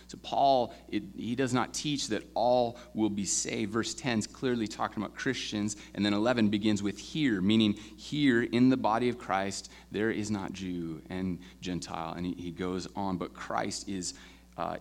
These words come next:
is all and in all." Back in verses fifteen and seventeen,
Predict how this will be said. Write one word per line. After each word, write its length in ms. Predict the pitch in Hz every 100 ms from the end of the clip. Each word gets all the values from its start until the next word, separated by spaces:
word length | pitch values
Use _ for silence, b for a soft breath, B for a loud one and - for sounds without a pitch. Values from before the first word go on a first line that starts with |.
| -
is 260 | 123 117
all 380 | - 98 92 87 98
and 220 | 95 95 -
in 320 | 113 113 107 -
all." 380 | 82 78 78 - B B
Back 140 | 87 92
in 100 | 101
verses 280 | 98 92 -
fifteen 420 | 120 - - 104
and 100 | 90
seventeen, 720 | - 127 127 107 - 98 85